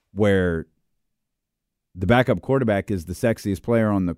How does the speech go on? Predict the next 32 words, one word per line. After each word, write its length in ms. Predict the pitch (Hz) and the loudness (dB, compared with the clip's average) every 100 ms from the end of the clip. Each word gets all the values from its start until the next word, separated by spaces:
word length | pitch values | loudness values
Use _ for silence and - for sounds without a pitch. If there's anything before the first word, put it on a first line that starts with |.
| _ - | _ -2
court 240 | 151 127 | -2 -2
'cause 180 | 143 143 | -6 -2
you 60 | |
don't 200 | 175 254 | 0 2
really 240 | 254 262 254 | 2 0 0
get 160 | 240 - | -4 -6
to 80 | |
see 200 | - 240 | 0 2
him 100 | 202 | 2
very 240 | 123 98 85 | 2 0 -2
often. 400 | 71 60 - - _ _ _ - | -6 -12 -20 -20 _ _ _ 2
Or 120 | 240 | 4
you 100 | 285 | 4
get 160 | 247 202 | 2 -2
to 80 | |
see 180 | 175 208 | -4 -2
him 140 | 196 185 | 0 -2
in 60 | |
a 60 | 165 | -4
specific 460 | - 151 170 143 | -6 -4 -2 -2
role, 240 | 185 208 208 | -2 -2 -2
like, 220 | - - | -4 -8
oh, 140 | - - | -8 -6
they 140 | - | -4
work 280 | 240 233 220 | 0 -2 0
in 120 | 139 | 0
that 200 | 110 78 | 0 -2
role, 360 | 87 67 50 - | -6 -8 -12 -18
right? 300 | - 135 226 | -10 -8 -6
Oh, 100 | - | -8
that's 100 | 220 | -10
fine. 380 | - 233 101 - | -6 -2 -2 -6